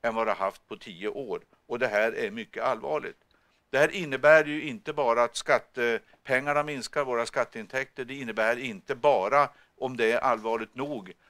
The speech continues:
att Sveriges konkurrenskraft försämras. Det här innebär på riktigt för människor att det drabbar barn, unga.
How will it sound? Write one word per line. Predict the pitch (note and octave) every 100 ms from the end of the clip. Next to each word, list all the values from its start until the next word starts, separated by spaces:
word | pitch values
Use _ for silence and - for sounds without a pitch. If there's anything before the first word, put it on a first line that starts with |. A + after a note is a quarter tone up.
| _
att | B2+ B2+
Sveriges | B2 A2 A2 G#2
konkurrenskraft | B2 A2 C3 A#2+ F2 - D3 -
försämras. | C3+ - G2 F2+ E2 _ - -
Det | C#3
här | C3+ C#3+
innebär | F3+ C3 B2 D3
på | D3 D3
riktigt | E3 C#3+ _ F#3 D#3+ -
för | C3+
människor | D3+ A2+ C#3+ D3+ A2+ E2 - _ _ _ _
att | - B2+
det | D#3
drabbar | D3 E3+ B2 D#3+ F#3+ G2 F2+ _ _ _
barn, | G#2 D3+ F#3 G#2 E2 E2+ _ _ _ _ _ -
unga. | F3+ C#3+ C#3 F3 A2